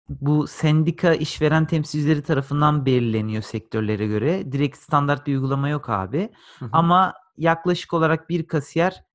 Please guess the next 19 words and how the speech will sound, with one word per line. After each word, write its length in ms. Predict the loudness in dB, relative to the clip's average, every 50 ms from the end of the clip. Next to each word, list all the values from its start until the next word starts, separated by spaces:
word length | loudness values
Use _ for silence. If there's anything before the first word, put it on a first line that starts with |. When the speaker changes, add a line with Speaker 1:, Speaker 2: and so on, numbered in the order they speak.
| _ _ _
Speaker 1:
saatlik 580 | _ -4 0 2 2 2 2 0 -6 -6 -6 -2
yüz 220 | -2 -2 -2 -2
yirmi 260 | -2 -2 -2 0 -2 -2
İsveç 400 | -4 -4 -6 -8 -8 -8 -10 -12
kronu 380 | -6 -4 -2 -2 0 0 0
alıyor. 440 | -2 -2 -2 -4 -2 -2 -2 -2 -4
Bu 120 | -6 -2
da 140 | 0 0 2
yaklaşık 760 | 2 2 0 0 -2 -4 -4 -4 -4 -6 -12 -14 -14 -20 -20 -20 _ _ _ _ _ -20 _ _ _
T 240 | -4 -2 0 0 2
L 0 |
ile 320 | 2 2 2 2 2 0 0
altmış 380 | 0 -2 -6 -10 -12 -8 -8
beş 180 | -8 -8 -8 -8
T 220 | -6 -6 -4 -4
L'ye 180 | -4 -4 -4 -4
denk 220 | -6 -8 -10 -12
geliyor 320 | _ -16 -14 -12 -12 -12 -12 -14 -14
abi. 220 | -12 -10 -10 -12